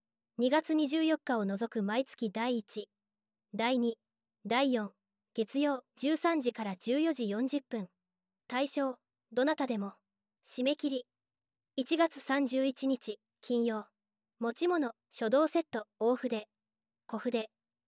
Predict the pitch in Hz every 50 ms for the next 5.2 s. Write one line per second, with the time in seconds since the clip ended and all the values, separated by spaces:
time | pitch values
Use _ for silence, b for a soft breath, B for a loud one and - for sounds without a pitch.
0 | _ _ _ - - 240 254 277 302 320 339 339 320 - 311 - 269 233 214 196
1 | - _ _ _ _ _ _ _ _ _ _ _ - 233 277 277 - - - -
2 | 214 - - _ _ _ _ _ _ _ _ _ _ _ _ - 226 233 - 311
3 | 302 - 302 302 285 269 - _ _ _ _ _ _ _ _ - - - 294 294
4 | 269 277 - - 247 233 - _ _ _ _ _ _ _ _ - 277 277 277 254
5 | - - 226